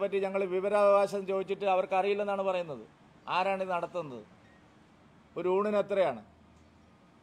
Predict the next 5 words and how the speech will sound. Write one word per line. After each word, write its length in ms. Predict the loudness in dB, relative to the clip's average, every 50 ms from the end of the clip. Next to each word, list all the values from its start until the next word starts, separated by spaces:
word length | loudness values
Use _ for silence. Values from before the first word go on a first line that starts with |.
| _ -20 -20 _ _ _ _ _ -20 -10 -6 -4
ഒരു 100 | -2 0 2
ദിവസത്തെ 400 | 2 2 2 0 -4 -4 -4 -4 -2 0 2
താമസത്തിൻ്റെ 500 | 2 2 0 -2 -6 -6 -6 -6 -6 -2 -2
ചെലവ് 240 | 0 2 4 4 4 2
എത്രയാണ്? 380 | 0 -2 -4 -4 -4 -6 -10